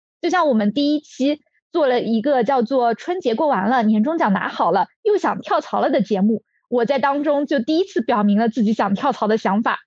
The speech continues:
尽管当时我还没有跳槽啊，就给自己做了个预告。然后到了第四期呢，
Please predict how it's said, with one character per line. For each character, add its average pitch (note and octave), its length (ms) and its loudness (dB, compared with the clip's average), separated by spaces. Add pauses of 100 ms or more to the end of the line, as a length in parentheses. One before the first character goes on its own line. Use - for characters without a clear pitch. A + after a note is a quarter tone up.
(240)
尽 C4+ 120 0
管 D#4 160 0
当 A#3+ 160 0
时 C4 100 -2
我 A3 80 0
还 G#3 120 -2
没 G#3+ 80 2
有 A#3 120 0
跳 A#3+ 200 -2
槽 G3+ 200 -4
啊， G3+ 240 0 (220)
就 D4+ 80 -2
给 A#3+ 140 0
自 B3 140 -2
己 C#4+ 100 0
做 C4+ 160 0
了 A3+ 80 0
个 G#3+ 60 0
预 A#3+ 160 0
告。 A3 240 -2 (580)
然 C4 140 -2
后 F#4+ 80 2
到 F#4+ 140 2
了 F4+ 100 0
第 F4+ 120 0
四 F4+ 280 -2
期 - 180 -6
呢， C4+ 300 0